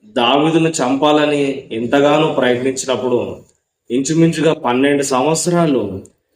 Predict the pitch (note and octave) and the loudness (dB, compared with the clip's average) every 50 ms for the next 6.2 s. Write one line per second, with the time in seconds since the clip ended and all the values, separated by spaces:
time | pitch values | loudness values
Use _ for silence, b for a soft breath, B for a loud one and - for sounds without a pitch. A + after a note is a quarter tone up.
0 | _ _ _ _ _ _ A2+ A#2 A2+ A#2+ A#2 A2+ G#2+ G#2+ G#2 G#2 G#2 - G#2 G#2+ | _ _ _ _ _ _ -4 -2 0 0 0 0 -2 -2 -4 -6 -6 -6 -4 -2
1 | A2+ B2 B2 B2+ B2+ B2 A#2 G#2+ G#2 - - - - B2 A#2 B2 C#3 D3 D3+ C#3 | -2 0 0 0 -2 -2 -4 -4 -6 -8 -12 -10 -6 -4 -2 0 2 0 0 0
2 | C#3+ D#3+ D#3 D3+ D#3 D3+ D3 B2+ G#2+ F#2+ - - - _ _ _ _ G#2+ G#2 G#2+ | 0 0 0 0 0 0 0 0 0 -4 -8 -12 -18 _ _ _ _ -10 -4 0
3 | A2+ A#2+ B2 - C#3+ C#3 C#3 D3+ D3+ D3+ D#3 D3+ D3+ C#4+ C#3+ C#3 A#2+ G2+ F#2 G2+ | 2 2 2 4 2 2 2 2 2 4 4 2 2 2 2 0 0 -2 -4 -6
4 | - - - _ _ _ _ _ _ _ _ - A2 A#2+ C#3 D3 C#3+ D#3 C#3 - | -10 -14 -20 _ _ _ _ _ _ _ _ -8 -4 0 0 0 0 0 -2 -2
5 | C#3 C3+ B2+ C3 C#3 C3+ D3 D3 C#3+ C#3+ C#3+ C#3+ C#3+ C#3 C#3 C#3+ C3+ D3 C3+ B2 | -2 0 0 -2 -2 0 0 0 0 0 0 0 0 0 -2 -2 0 0 2 2
6 | G#2 - - - | 2 0 -4 -8